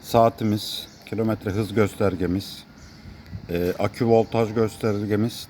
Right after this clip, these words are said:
devir göstergemiz, e, trip metre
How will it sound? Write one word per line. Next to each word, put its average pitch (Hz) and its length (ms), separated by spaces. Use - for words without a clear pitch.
devir 95 200
göstergemiz, 110 960
e, 90 380
trip 120 260
metre 110 420